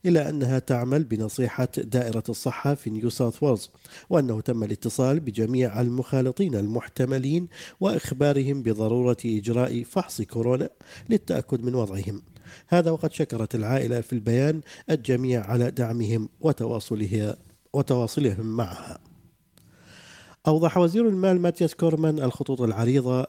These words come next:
لما يمكن توقعه في البيان الاقتصادي للحكومة هذا الأسبوع حول مستقبل برنامج المساعدة جوب كيبر. ومن المتوقع أن ينتهي العمل ببرنامج إعانة الأجور جوب كيبر وبرنامج إعانة المساعدة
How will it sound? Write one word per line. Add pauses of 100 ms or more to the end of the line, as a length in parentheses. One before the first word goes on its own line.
(120)
لما
يمكن
توقعه
في
البيان
الاقتصادي
للحكومة
هذا
الأسبوع (320)
حول
مستقبل
برنامج
المساعدة (380)
جوب
كيبر. (720)
ومن
المتوقع
أن
ينتهي
العمل
ببرنامج (180)
إعانة
الأجور
جوب (100)
كيبر (100)
وبرنامج
إعانة
المساعدة